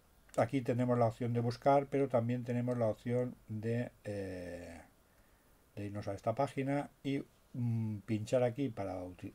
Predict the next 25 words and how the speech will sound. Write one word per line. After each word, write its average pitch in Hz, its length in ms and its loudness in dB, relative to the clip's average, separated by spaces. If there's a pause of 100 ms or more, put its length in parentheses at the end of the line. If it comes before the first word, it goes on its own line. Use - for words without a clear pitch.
(140)
para 92 260 -10 (560)
tener 110 300 -4
todas 110 460 0 (280)
a 196 140 -6
mano 107 420 0
de 92 140 -10
todas 107 580 0
las 101 160 -4
que - 120 -12
son 98 180 -6
básicas. 135 640 0 (880)
También 104 360 0
podemos 101 320 0
pinchar 95 340 -4
aquí 131 260 -4
para 87 300 -8
las 85 140 -14
extendidas, 139 840 0 (640)
etcétera. - 420 -8 (1200)
Bien. - 200 -8 (1400)
Las - 120 -10
privadas, 131 600 4 (120)
mm, 95 440 -12
extensiones, 120 640 -6
etcétera. - 360 -20